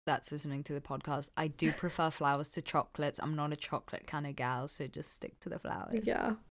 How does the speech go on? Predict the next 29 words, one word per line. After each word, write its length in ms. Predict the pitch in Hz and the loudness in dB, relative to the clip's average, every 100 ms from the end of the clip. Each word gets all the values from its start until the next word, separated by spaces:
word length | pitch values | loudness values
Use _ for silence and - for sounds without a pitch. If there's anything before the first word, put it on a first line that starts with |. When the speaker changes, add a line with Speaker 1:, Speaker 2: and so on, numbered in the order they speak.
| 403 277 - - | 12 12 4 12
Speaker 2:
They 120 | 247 | 12
can 160 | 254 247 | 12 12
get 180 | 247 | 12
you 120 | 254 247 | 12 12
Oreos. 1040 | 233 233 220 226 - 247 254 - - - - | 12 12 10 8 8 8 4 -2 -4 -6 2
<laughs> 0 | 285 - - - - - - - - - - - | 4 4 2 -4 -8 -2 2 4 2 0 -4 0
Speaker 1:
Yeah, 340 | 233 277 349 196 | 10 12 12 12
you 180 | 196 | 8
can 200 | 196 - | 4 4
get 200 | 240 254 262 | 12 12 12
me 100 | 233 | 12
<laughs> 80 | 220 | 12
whatever, 460 | 233 180 220 254 | 12 12 12 12
to 220 | 156 175 | 12 10
be 160 | 165 160 | 12 12
honest. 1040 | 226 - 311 - 240 - - - - - - - _ - - - | 12 12 12 12 8 6 0 -10 -8 -10 -10 -20 _ -14 -6 8
Speaker 2:
<laughs> 340 | 254 - - - - - - - - - - | 10 10 6 2 -2 -6 -10 -8 -6 0 10
Speaker 1:
Um, 500 | 226 220 214 208 202 - - - - - | 12 12 12 10 8 6 4 4 0 4
what 200 | 208 214 | 12 12
about, 380 | 214 208 196 185 | 12 12 12 12
do 80 | 202 | 10
you 80 | 190 | 12
have 160 | 185 | 12
any, 200 | 180 180 | 12 10
like, 380 | 175 170 165 - - - _ _ _ - | 10 10 8 4 -12 -18 _ _ _ -6
terrible 600 | - 165 165 170 151 147 | 8 10 10 8 4 2
Valentine's 680 | 147 143 147 151 147 147 147 | 4 4 2 0 -2 -2 0
Day 220 | 147 147 | 2 4
or 360 | 143 143 143 | 2 0 -4